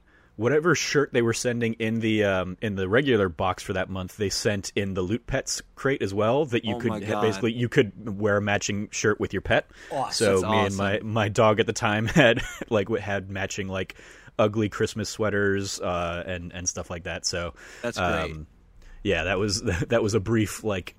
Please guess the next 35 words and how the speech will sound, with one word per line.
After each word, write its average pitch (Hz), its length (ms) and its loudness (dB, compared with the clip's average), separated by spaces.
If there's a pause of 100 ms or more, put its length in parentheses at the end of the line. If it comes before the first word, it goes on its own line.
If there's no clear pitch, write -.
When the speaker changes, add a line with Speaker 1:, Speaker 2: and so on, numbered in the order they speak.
Speaker 1:
time 90 420 -6 (160)
<laughs> - 160 -6
in 110 200 4
my 110 120 0
life. 113 220 2
And 117 120 2
then 107 260 2 (200)
they 107 100 6
started 101 340 4
doing 110 300 6
kind 98 180 0
of 87 100 -4
the 92 300 0 (300)
specific 110 720 2
franchise 98 760 0
dedicated 92 520 -2
ones. 90 420 -4
And, 87 260 -6
and 85 100 -8
as 85 100 -2
somebody 85 260 -4
who 87 100 0
Speaker 2:
Yeah. - 80 -4
Speaker 1:
really 92 160 0
loves, 85 260 -4
like, 87 160 -4
the 104 80 -2
Fallout 101 360 4
franchise, 98 460 2
I 95 80 0
got 95 260 0
that 101 260 0
for - 180 -4
a 87 80 0
while. 87 360 0